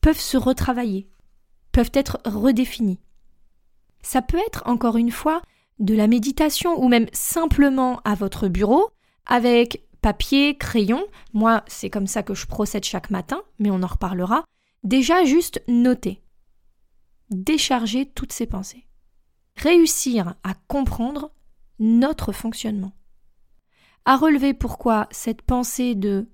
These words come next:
je ne suis pas capable », elle est arrivée là. Je suis dans, dans ma circonstance factuelle de vouloir rééquilibrer mon alimentation. De là, directement, cette petite voix vient me faire réfléchir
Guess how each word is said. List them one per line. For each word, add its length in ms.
je 220
ne 120
suis 200
pas 140
capable », 600
elle 140
est 160
arrivée 320
là. 140
Je 140
suis 260
dans, 180
dans 160
ma 100
circonstance 680
factuelle 560
de 100
vouloir 560
rééquilibrer 880
mon 140
alimentation. 720
De 140
là, 320
directement, 640
cette 300
petite 340
voix 280
vient 260
me 100
faire 300
réfléchir 580